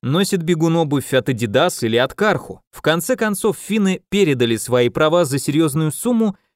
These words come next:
и две бутылки шнапса. В футболе был лучший расклад у Рудольфа Даслера.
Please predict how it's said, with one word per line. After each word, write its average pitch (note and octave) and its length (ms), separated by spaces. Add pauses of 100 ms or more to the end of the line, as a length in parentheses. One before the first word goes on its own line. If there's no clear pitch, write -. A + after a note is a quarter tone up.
(140)
и G#3 100
две F3 220
бутылки C#3+ 720
шнапса. - 560 (680)
В - 60
футболе E3 480
был D3 200
лучший F#3+ 420
расклад F3 520
у F3+ 60
Рудольфа D#3+ 480
Даслера. A2 720